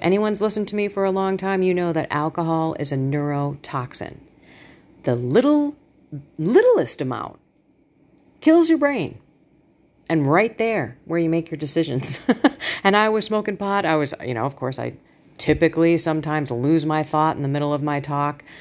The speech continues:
And I just go, "Okay, where was I?" You know, and that is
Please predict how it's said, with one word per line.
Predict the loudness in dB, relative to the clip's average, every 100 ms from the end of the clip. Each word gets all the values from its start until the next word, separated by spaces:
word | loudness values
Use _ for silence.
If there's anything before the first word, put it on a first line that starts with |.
| -20 -20 -10
And | 0
I | 2 2
just | 0 0
go, | 2 4
"Okay, | 4 2 2 2 2
where | 0 0 2
was | 2 0 0
I?" | 0 0 0
You | -2 -4
know, | -2 -2 -2
and | -2 -4 -4
that | -4 -6 -6
is | -4 -2 -2